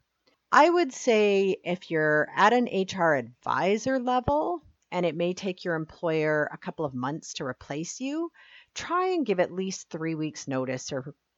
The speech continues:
maybe even a little bit longer. That said, long goodbyes can also be really difficult on both sides. I once made a departure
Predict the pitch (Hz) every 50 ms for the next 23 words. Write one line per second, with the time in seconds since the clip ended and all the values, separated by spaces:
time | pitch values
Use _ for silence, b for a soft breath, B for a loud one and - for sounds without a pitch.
0 | _ - 165 180 202 208 220 180 180 180 165 180 165 156 147 147 147 143 139 131
1 | 120 - - 123 127 127 123 120 107 - 98 - - - - _ _ _ _ _
2 | b b b b b b b _ _ _ _ _ _ _ _ _ 156 143 180 240
3 | 311 370 - - - - - 359 370 359 277 214 190 185 190 185 190 - - -
4 | 175 180 190 202 214 233 240 247 247 240 214 240 214 180 156 151 131 131 139 160
5 | 190 226 277 311 294 - - - 220 190 - - 139 165 175 - - 185 175 180
6 | 175 170 170 170 170 185 190 190 190 185 165 160 156 - - 170 - - 156 143
7 | 117 - 160 147 143 143 - _ - 127 131 127 135 - - - - 107 95 -
8 | - - - _ - - - _ _ _ _ _ _ _ _ _ _ _ _ _
9 | 170 175 175 170 190 190 190 196 156 - - - - - 196 170 175 175 175 170
10 | - 185 - - - 160 151 151 151 - - 170 147 151 151 151 151 156